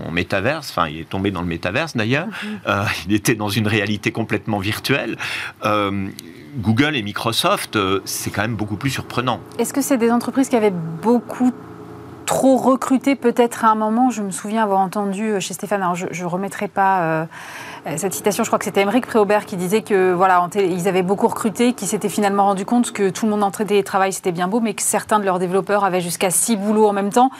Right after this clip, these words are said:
Speaker 1: Ouais.
Speaker 2: et qu'à un moment, il fallait revenir à quelque chose d'un peu plus rationnel.
Speaker 1: Bah, ils avaient, euh, surembauché, euh, pour faire face à une croissance qui est jamais venue.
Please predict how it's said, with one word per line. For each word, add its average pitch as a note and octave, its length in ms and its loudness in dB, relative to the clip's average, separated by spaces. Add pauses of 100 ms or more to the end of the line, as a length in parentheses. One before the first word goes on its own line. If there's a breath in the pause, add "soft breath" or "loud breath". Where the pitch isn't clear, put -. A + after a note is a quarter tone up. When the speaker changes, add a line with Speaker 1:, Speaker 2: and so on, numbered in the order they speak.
Speaker 1:
Ouais. A2 180 0
Speaker 2:
et G3+ 60 0
qu'à G#3 120 4
un G3 60 2
moment, A3+ 220 2
il B3+ 60 0
fallait G3+ 200 2
revenir G#3 340 2
à F#3+ 240 2
quelque F#3 160 -8
chose A#3 120 -4
d'un G3+ 100 0
peu G3 100 -4
plus G3 120 0
rationnel. F#3+ 380 -2 (120)
Speaker 1:
Bah, F#2+ 80 0
ils G#2+ 180 2
avaient, G2+ 320 0
euh, E2 160 -2
surembauché, A2+ 960 2
euh, F#2+ 560 0 (120)
pour - 160 -4
faire A2 200 -2
face B2+ 360 -2
à E2+ 80 2
une E2+ 360 0
croissance - 540 -6
qui F#2+ 120 -10
est - 20 -8
jamais F2 220 -6
venue. C#3+ 260 -8